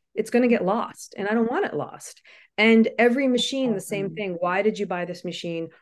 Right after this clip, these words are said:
Speaker 1: Why did, what have you done to it? What's the best way to take care of it?" You know, those type of things, really getting it documented. And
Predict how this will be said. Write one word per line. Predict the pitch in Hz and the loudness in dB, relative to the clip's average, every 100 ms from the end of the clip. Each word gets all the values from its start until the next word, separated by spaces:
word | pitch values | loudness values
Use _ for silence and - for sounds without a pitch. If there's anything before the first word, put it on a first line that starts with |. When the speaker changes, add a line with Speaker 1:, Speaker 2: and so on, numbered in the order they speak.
| _ | _
Speaker 1:
Why | - 170 185 190 | -10 0 4 4
did, | 208 190 | 2 0
what | 185 214 | 2 2
have | 202 | 0
you | 196 | -4
done | 175 180 196 | -4 -4 -4
to | 190 | -4
it? | 165 165 | -4 0
What's | 190 190 | -2 0
the | 240 | -2
best | 226 226 | -2 -2
way | 202 | -4
to | |
take | 190 202 175 | -4 -8 -10
care | - 180 180 | -4 0 0
of | 170 | 0
it?" | 160 175 | -2 -2
You | 196 | -2
know, | 202 | 0
those | 196 220 233 | 2 4 2
type | - 240 | -2 -4
of | 226 | -4
things, | - 185 180 - - - | -4 -4 -6 -10 -20 -4
really | 220 247 285 | 4 4 6
getting | 233 214 | 2 0
it | 180 175 | -4 -4
documented. | 151 175 190 160 160 170 160 - | -6 -6 -8 -6 -6 -6 -6 -6
And | - 190 190 | -4 -4 -4